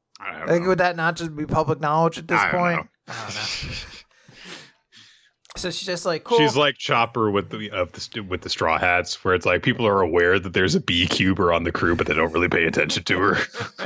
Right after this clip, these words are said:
Speaker 1: <laughs>
Speaker 2: So she's just like, "I'll see you guys soon." And Lobelia starts crying, and she's like, "It's not fair. Why did Rebecca have to get dragged into all this fighting? She's just a video streamer." And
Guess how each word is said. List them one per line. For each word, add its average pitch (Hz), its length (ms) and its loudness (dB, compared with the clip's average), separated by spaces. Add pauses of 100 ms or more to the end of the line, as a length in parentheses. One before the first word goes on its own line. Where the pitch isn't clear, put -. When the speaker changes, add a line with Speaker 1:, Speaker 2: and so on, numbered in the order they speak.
(280)
Speaker 1:
<laughs> - 0 - (920)
Speaker 2:
So 156 220 -8
she's 147 220 -16
just 147 180 -16
like, 147 280 -10
"I'll 165 120 0
see 185 180 -4
you 180 60 2
guys 151 240 2
soon." 92 240 -10 (540)
And 120 440 -8
Lobelia 156 400 0
starts 147 320 -2
crying, 127 640 -2 (360)
and 113 160 -16
she's 120 160 -14
like, 120 180 -12
"It's 120 140 -16
not 175 240 0
fair. 139 260 2
Why 127 220 2
did 151 160 -8
Rebecca 143 360 -2
have 127 200 0
to - 60 -10
get 131 180 -6
dragged 123 400 -2
into 113 160 -6
all 110 180 2
this 110 160 -8
fighting? 165 360 0
She's 101 240 -10
just - 180 -14
a 113 40 -10
video 120 400 -6
streamer." 95 680 -10
And - 220 -18